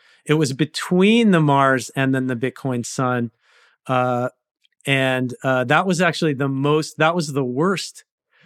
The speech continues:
uh, position of Saturn the whole time. And that's actually the last low. Um, so it's never gone back to that three thousand dollar, uh, level, uh, since Saturn was at the midpoint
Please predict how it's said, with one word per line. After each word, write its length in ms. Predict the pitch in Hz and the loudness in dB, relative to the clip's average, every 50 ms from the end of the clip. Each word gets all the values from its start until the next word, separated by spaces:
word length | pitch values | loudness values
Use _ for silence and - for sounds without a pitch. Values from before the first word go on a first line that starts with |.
| _ _ _ _ _ _ _ | _ _ _ _ _ _ _
uh, 160 | 131 131 131 | -2 -2 -2
position 720 | - - 147 131 113 135 151 147 - - 139 123 117 117 - - | -2 -2 -4 -2 0 0 -2 0 0 -2 -2 -2 -4 -6 -6 -4
of 160 | 135 131 117 | -4 -4 -4
Saturn 540 | - - 139 135 131 127 127 127 120 120 120 | -4 -2 0 2 2 2 0 0 -2 -4 -4
the 120 | 127 127 | -4 -4
whole 160 | 117 131 127 117 | -4 -4 -4 -6
time. 360 | - - 170 165 151 127 - _ _ _ _ _ | -2 0 2 2 2 0 -2 _ _ _ _ _
And 200 | - 143 147 147 | 0 0 2 4
that's 300 | 156 170 190 226 - - | 4 4 2 2 0 0
actually 380 | 220 180 185 - - 180 170 160 | 0 0 0 0 -2 -2 -2 0
the 180 | 139 147 143 135 | 0 0 -2 0
last 540 | 131 139 139 147 160 175 185 185 - - | 0 2 2 2 2 2 0 -4 -8 -10
low. 480 | 139 127 139 139 156 180 156 175 185 - _ _ _ _ _ _ _ _ _ _ _ _ _ | -6 -4 -2 0 0 -2 -4 -6 -10 -14 _ _ _ _ _ _ _ _ _ _ _ _ _
Um, 160 | 131 135 135 | -4 -4 -2
so 200 | 135 - - 165 | 0 2 2 2
it's 280 | 160 143 151 160 - - | 4 2 0 -2 -2 0
never 320 | 160 160 165 170 180 180 | 2 2 2 2 0 0
gone 280 | 170 180 175 165 156 147 | 0 0 0 2 2 2
back 300 | 147 151 156 156 156 - | 2 2 2 2 0 -2
to 100 | - 160 | -4 -4
that 240 | 135 143 135 131 - | -2 -2 -2 -4 -6
three 220 | - 156 156 147 139 | -4 -4 -2 -2 0
thousand 400 | 160 151 147 143 127 139 131 113 | 2 2 2 2 0 -2 -4 -2
dollar, 540 | 131 127 127 127 127 127 127 123 120 110 - _ _ _ _ _ _ _ _ _ _ _ _ - | -2 -2 0 0 -2 -2 -2 -2 -4 -6 -8 _ _ _ _ _ _ _ _ _ _ _ _ -6
uh, 220 | 123 123 117 120 | -4 -2 -2 -2
level, 580 | 120 123 135 135 139 131 139 127 117 110 113 _ - | -2 0 2 2 2 2 0 -2 -2 -4 -8 _ -6
uh, 120 | 123 123 113 | -4 -4 -4
since 640 | - - - - 156 156 156 151 - - - - - _ _ _ | -4 -8 -2 0 2 2 2 0 -4 -10 -14 -16 -18 _ _ _
Saturn 520 | - - - 160 147 151 151 147 147 139 | -10 -2 0 2 2 4 2 0 0 -2
was 160 | 131 131 123 143 | -2 -2 0 0
at 200 | 139 135 131 - | 0 0 0 -2
the 80 | 135 | -4
midpoint 760 | 127 123 131 143 143 135 - - 147 135 127 127 120 120 117 | -2 0 0 -2 -2 -4 -6 -6 -4 -2 -2 -2 -2 -4 -6